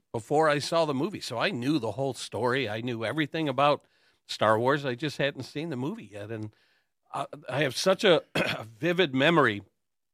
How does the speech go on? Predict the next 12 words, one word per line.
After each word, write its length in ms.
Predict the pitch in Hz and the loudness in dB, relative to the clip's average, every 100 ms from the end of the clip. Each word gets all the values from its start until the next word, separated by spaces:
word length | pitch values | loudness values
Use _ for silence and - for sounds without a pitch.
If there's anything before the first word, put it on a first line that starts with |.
| _ - - - | _ -20 -10 4
of 280 | 127 107 - | 4 4 0
loading 420 | 120 139 160 143 | 6 6 8 6
up 180 | 143 139 | 6 4
into 580 | 131 131 139 127 117 123 _ | 0 -2 0 0 0 -4 _
the 160 | 110 104 | -20 -20
family 480 | - 135 143 147 131 | -4 2 2 4 2
vehicle, 640 | 123 131 117 - 101 98 _ _ _ _ _ - | 2 2 0 -2 -2 -4 _ _ _ _ _ 0
um, 520 | 107 113 107 107 107 - _ | 6 8 8 4 -2 -8 _
driving 540 | 98 113 120 143 151 143 | -6 0 2 4 2 0
to 80 | 139 | -2
Beacon 500 | 98 127 147 165 135 | -2 -2 0 0 2
East 320 | 139 131 - | 2 0 -6